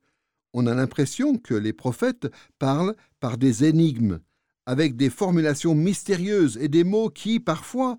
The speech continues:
ne nous évoquent absolument rien. Et comme si ça ne suffisait pas, nous ne savons pas grand-chose des événements historiques de cette époque biblique. Les rois,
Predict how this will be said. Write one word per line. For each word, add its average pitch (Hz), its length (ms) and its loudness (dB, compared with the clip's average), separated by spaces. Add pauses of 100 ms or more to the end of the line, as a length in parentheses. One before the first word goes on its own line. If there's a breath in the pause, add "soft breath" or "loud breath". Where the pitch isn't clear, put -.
(320 soft breath)
ne 160 80 4
nous 185 220 2
évoquent 233 260 0
absolument 160 600 2
rien. 104 400 -2 (2750)
Et 170 120 2
comme 294 260 0
si 233 200 0
ça - 180 0
ne 139 160 4
suffisait 160 560 0
pas, 82 260 -6 (760)
nous 185 120 2
ne 240 100 4
savons 202 300 0
pas 202 180 0
grand-chose 180 600 -2
des 123 260 0
événements 147 500 0 (120)
historiques 190 600 0
de 131 80 -4
cette - 220 -6
époque 117 340 -2
biblique. 117 520 -4 (1300)
Les 95 140 -6
rois, 104 400 -4